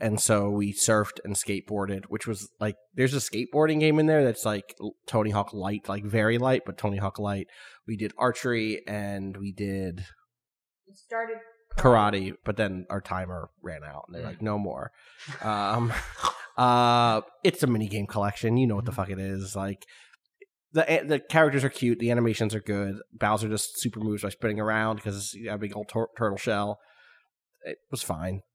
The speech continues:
Speaker 2: Yeah.
Speaker 1: It was, and, like, nothing to write home about, but, like, if you're desperate to see Sonic fight Bowser.
Speaker 3: Those games must sell. I mean,
Speaker 1: I
Speaker 3: they
Speaker 1: did,
Speaker 3: keep
Speaker 1: like,
Speaker 3: making
Speaker 1: an
Speaker 3: them,
Speaker 1: M M A
Speaker 3: so
Speaker 1: takedown on Sonic's.
Speaker 3: Oh,
Speaker 1: Bowser
Speaker 3: mm,
Speaker 1: fucking, 'cause
Speaker 3: what?
Speaker 1: the karate stuff is, like, there's a takedown button where you,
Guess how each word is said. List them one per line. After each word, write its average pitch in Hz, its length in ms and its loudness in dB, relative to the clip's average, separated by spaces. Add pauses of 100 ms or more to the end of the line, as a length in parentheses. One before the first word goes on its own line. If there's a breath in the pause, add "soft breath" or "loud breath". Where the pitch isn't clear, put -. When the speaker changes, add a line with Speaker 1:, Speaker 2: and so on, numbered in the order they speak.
(160)
Speaker 2:
Yeah. 156 280 -14
Speaker 1:
It - 40 -4
was, 107 160 -6
and, 104 140 -2
like, 98 180 -4
nothing 98 260 -2
to 98 60 -6
write 92 140 -4
home 95 180 -2
about, 95 340 -2
but, 87 140 -4
like, 98 340 -8 (460)
if - 120 -16
you're 101 260 -2
desperate - 420 -6 (140)
to 90 100 -10
see 92 260 -8
Sonic 90 420 -6 (280)
fight 92 300 -6 (180)
Bowser. 92 480 -6
Speaker 3:
Those 165 140 4
games 196 200 6
must 175 240 6
sell. 147 280 10
I 131 60 6
mean, 139 100 8
Speaker 1:
I 170 60 10
Speaker 3:
they 135 40 10
Speaker 1:
did, 220 120 10
Speaker 3:
keep - 20 6
Speaker 1:
like, 254 160 8
Speaker 3:
making 147 200 8
Speaker 1:
an 165 100 4
Speaker 3:
them, 170 100 10
Speaker 1:
M 170 80 10
M 175 100 10
A - 280 8
Speaker 3:
so 95 60 0
Speaker 1:
takedown 120 400 4
on 104 120 0
Sonic's. 87 460 -4
Speaker 3:
Oh, - 40 -18
Speaker 1:
Bowser 156 380 8
Speaker 3:
mm, - 40 0
Speaker 1:
fucking, 123 440 6
'cause 90 80 -12
Speaker 3:
what? 151 220 6
Speaker 1:
the 180 60 6
karate 196 440 8
stuff 160 220 6
is, 127 120 2
like, 117 140 4
there's 123 120 4
a 117 60 6
takedown 107 560 2
button 101 240 -4
where 104 100 -2
you, 107 100 2